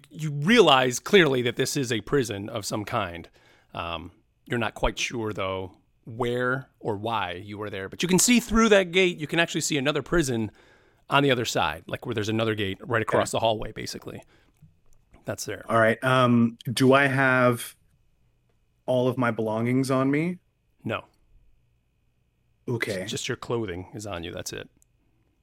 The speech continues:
Speaker 2: Okay. All right. Um, can I get as far as I can, I guess, as close to these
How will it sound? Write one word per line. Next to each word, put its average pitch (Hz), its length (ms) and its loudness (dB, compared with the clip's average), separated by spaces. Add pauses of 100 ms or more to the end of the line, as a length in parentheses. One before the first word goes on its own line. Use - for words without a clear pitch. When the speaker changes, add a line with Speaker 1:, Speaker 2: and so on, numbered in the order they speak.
(280)
Speaker 2:
Okay. 117 320 0 (280)
All 123 120 2
right. 107 220 0 (500)
Um, 117 560 4 (2500)
can 127 1000 2 (1080)
I - 100 2
get 170 160 0
as 151 180 2 (320)
far 131 240 6
as 139 160 4
I 123 100 4
can, 123 520 -2
I 117 100 -6
guess, 117 220 -4
as - 160 -10
close - 380 -2
to - 100 -10
these 117 400 -2